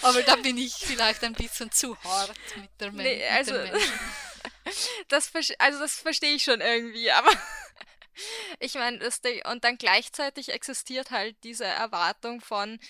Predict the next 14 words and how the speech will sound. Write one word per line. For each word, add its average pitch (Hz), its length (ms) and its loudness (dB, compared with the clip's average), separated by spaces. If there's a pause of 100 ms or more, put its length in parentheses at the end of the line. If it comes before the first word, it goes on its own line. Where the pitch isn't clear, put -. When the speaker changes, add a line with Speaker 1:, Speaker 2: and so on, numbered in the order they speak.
(220)
Speaker 2:
jemanden 226 440 -4
so 226 260 -4
nehmen, 214 680 -6 (180)
wie 214 260 -6
er 202 200 2
ist, - 480 -2 (260)
immer. 208 640 2
Und 233 240 -8
das 240 140 -6
ist - 160 -6
halt 214 220 0
auch 262 180 2
so - 240 -2
eine, 202 420 0